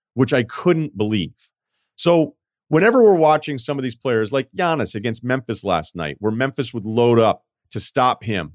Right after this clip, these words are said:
and then Giannis is like, "Okay, this is what they're doing, so in this next play, I'm gonna make an adjustment." He gets it out to Middleton for a really big jumper, and that's all you really want, is identify what they're doing to you defensively. But I think all of us can do a much better job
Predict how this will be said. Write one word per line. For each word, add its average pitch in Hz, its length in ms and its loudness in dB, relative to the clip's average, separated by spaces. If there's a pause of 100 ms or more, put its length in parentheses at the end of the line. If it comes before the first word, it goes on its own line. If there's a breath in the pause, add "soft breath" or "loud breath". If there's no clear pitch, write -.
(140)
and 110 100 -4
then 110 160 -2
Giannis 117 380 0
is 101 80 -10
like, 104 140 0
"Okay, 113 420 2
this 98 160 -8
is 98 80 -14
what 113 160 -6
they're 123 80 -6
doing, 123 300 0
so 110 160 -4
in 101 100 -2
this 98 180 -6
next 117 260 -4
play, 135 300 2
I'm 107 100 0
gonna 104 100 -4
make 104 180 -2
an 117 60 -8
adjustment." 120 480 -4
He 104 80 -6
gets 123 180 -4
it 127 80 -2
out 110 140 0
to 107 80 -8
Middleton 107 400 -4
for 98 120 -6
a 92 40 -2
really 117 240 2
big 98 180 0
jumper, 113 320 -2
and 98 80 2
that's 123 160 0
all 170 240 2
you 147 140 -4
really 117 200 0
want, 110 420 -2 (340 soft breath)
is 131 180 0
identify 143 640 2
what 131 160 -2
they're 120 140 -4
doing 131 260 -2
to 113 60 -2
you 107 100 -2
defensively. 90 640 -4 (240)
But 139 100 2
I - 20 4
think 139 260 -2
all 151 260 6
of 107 120 -2
us 196 180 0
can 170 160 -6
do 123 160 0
a 101 60 -2
much 117 260 -2
better 98 220 -2
job 95 480 0